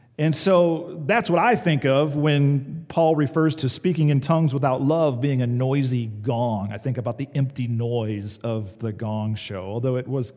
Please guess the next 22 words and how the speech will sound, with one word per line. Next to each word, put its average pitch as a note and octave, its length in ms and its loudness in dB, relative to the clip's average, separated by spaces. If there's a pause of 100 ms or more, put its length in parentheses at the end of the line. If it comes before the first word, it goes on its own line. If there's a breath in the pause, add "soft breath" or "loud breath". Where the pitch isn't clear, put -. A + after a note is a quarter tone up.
(140)
kind A#2 200 -8
of F#2+ 60 -8
humorous G2+ 440 -8
at G#2 80 -16
times, G2 260 -10
wasn't G2 280 -10
it? G2 60 -12 (1080 soft breath)
Paul G#3 200 4
also C#4 300 4
refers F#3+ 400 4
to F3+ 120 -2
tongues F3 420 2
without D3+ 300 2
love D3 340 4
being D3 380 4
like, B2 560 -2 (1900 soft breath)
did - 180 -6
anybody F4+ 280 4
have F3 280 4
one G3+ 140 4
of G3+ 40 4
those? G#3 380 2